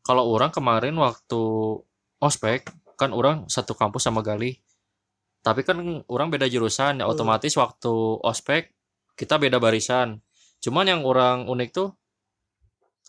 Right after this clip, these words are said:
Speaker 1: di kampus yang orang, ya tempat orang kuliah sama Gali itu uniknya nggak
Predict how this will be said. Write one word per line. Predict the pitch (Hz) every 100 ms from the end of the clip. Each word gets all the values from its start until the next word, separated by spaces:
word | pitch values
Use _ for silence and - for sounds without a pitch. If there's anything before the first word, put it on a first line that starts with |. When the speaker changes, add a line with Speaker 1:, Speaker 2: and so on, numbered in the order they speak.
| _
Speaker 1:
di | - 131
kampus | 123 135 131 139
yang | 135 127
orang, | 123 127 127 127 123 120 120 120 110 - _ _ _ _ _
ya | 131 127
tempat | 123 123
orang | 120 120
kuliah | 120 117 120
sama | 131 117
Gali | 110 110
itu | 110 170 175 _ _ _ _ _
uniknya | 123 127 131 175 202 170
nggak | - 127